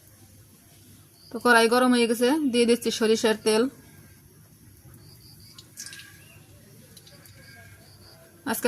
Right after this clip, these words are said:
লাউ বটি করব, মানে ভাজি করব। লাউ সুন্দর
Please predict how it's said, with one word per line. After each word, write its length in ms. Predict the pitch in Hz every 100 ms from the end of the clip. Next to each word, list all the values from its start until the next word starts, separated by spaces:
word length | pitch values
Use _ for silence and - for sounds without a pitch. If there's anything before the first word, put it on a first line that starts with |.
| 240
লাউ 120 | 240 240
বটি 200 | 240 240 226
করব, 180 | 220 208 214 - - 226
মানে 140 | 220 202
ভাজি 200 | 190 214
করব। 160 | 240 196 196 190 - - - - - - 220
লাউ 140 | 220 220
সুন্দর 240 | 240 220